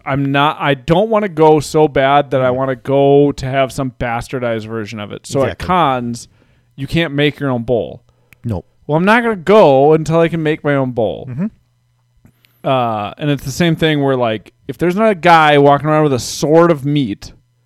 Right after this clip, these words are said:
Speaker 1: I don't really wanna go to Fogo. If it's like,
Speaker 2: Correct.
Speaker 1: if I have to order the meat, you know what I mean? Like,
Speaker 2: Yeah. I'll take, I'll take, uh, I'll take some rare picanha, and they just come out with rare picanha on a plate.
Speaker 1: Right.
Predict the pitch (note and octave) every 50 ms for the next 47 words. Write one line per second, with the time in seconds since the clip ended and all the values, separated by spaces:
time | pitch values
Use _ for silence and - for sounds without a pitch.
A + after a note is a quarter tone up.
0 | _ _ _ _ _ _ _ _ - F3+ G3+ G3 D#3 E3 D#3+ F3 F#3+ G3+ F#3 F3
1 | E3+ E3 D#3 C3+ D3 D3+ C#3 - - - D3+ D3+ C#3+ B2+ - F2 F2+ G2+ - C3+
2 | - - D#3 D#3 D3+ - - D3+ D3 F3 G#3+ G#3 - - - - D3+ C#3 C#3+ D#3+
3 | E3 F#3 F#3 F#3 F3 E3 D3+ C#3+ C#3 D3 E3+ G3+ G3 _ - - _ _ _ _
4 | _ _ _ _ _ _ _ _ _ _ _ _ _ _ _ _ _ _ _ _
5 | - F3 G#3+ A3+ A3 G3+ G3 G3 G3+ G3+ F#3+ F3 D#3 C3 F#2 - _ _ _ _
6 | _ _ - _ _ _ _ - D3+ - F3+ F3+ - D#3+ F3 - - F#3 E3+ -
7 | D#3+ C#3+ C3+ C3 B2+ B2+ B2 A#2+ - - C3 - E3 D3+ - C3+ B2 A2+ A#2 B2+
8 | C3 - - - - B2 A2 A#2 B2+ C3 C#3 C#3+ - _ - A2 G#2+ G#2+ G2+ F#2+
9 | - - B2+ A2+ G#2 G#2+ G2 F#2+ F2+ G2+ G2 F#2+ - - - G#2+ F#2+ G2 G2 F#2+
10 | F2+ - - G2+ F#2+ G2+ - _ - F3+ F#3+ E3+ C3 - -